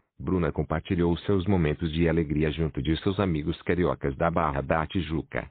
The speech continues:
A artista apareceu usando um óculos peculiar nas suas redes e gerou muitos comentários entre seus seguidores. Outra jovem atriz, que curte as férias nos Estados Unidos,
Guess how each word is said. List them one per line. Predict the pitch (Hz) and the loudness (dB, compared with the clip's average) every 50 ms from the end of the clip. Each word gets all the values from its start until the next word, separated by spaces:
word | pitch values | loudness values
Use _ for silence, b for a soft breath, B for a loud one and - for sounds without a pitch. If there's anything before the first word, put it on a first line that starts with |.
| _ _ _ - | _ _ _ -2
A | 95 107 | 0 0
artista | 110 - - - - 76 73 - - | 0 -2 -4 -2 -2 -2 -2 0 -2
apareceu | 85 - 104 110 113 113 98 - - 82 78 | -2 0 0 0 2 0 0 0 0 0 0
usando | 78 76 92 92 101 101 107 | 0 0 2 2 2 4 2
um | 107 104 95 | 2 4 4
óculos | 95 98 - - 80 82 82 - | 2 2 2 2 0 0 0 0
peculiar | - 110 104 - 92 80 76 80 82 87 | 0 -2 0 0 0 2 2 2 2 2
nas | 92 98 101 98 | 2 0 0 -2
suas | - - 87 90 85 - | -4 -2 -2 -2 -2 -2
redes | - - 73 69 60 67 67 71 | -2 -2 -2 -2 -2 -4 -4 -4
e | 85 80 | -2 0
gerou | 78 85 82 78 73 69 | 2 2 2 2 2 0
muitos | 69 76 80 80 - - 80 - | 2 2 0 0 0 -2 -6 0
comentários | - 98 95 98 95 - - 76 76 80 82 76 | 0 0 2 2 0 0 0 0 0 0 0 0
entre | 80 82 - - - 80 | 0 0 0 0 -2 -6
seus | 73 - 85 82 - - | -6 -2 -4 -6 -4 -4
seguidores. | - 107 95 90 82 76 71 64 57 50 - - - - _ _ _ _ _ _ _ - | -6 -4 -2 -2 -2 -2 -2 -2 -2 -4 -8 -12 -16 -20 _ _ _ _ _ _ _ -4
Outra | - 117 120 113 - - 78 73 | 0 0 0 0 0 0 0 2
jovem | 69 78 80 78 76 78 85 85 | 2 2 2 2 2 2 2 2
atriz, | 80 80 - - 73 67 - - - - - _ _ _ _ - | 2 0 -2 -4 -4 -4 -4 -6 -10 -18 -20 _ _ _ _ -2
que | - 95 | -2 -2
curte | - - 71 64 - - 92 | -2 0 -4 -4 -2 0 -2
as | 85 - - | -2 -2 -4
férias | - - 71 65 65 67 | -2 0 0 2 0 0
nos | 78 80 76 78 | 0 -2 0 -2
Estados | 82 - - - 76 73 67 73 | -4 -4 -2 -2 -2 -2 -2 -2
Unidos, | 85 85 82 80 73 65 - - - - - - - | -2 0 2 2 0 0 -4 -8 -10 -10 -12 -14 -14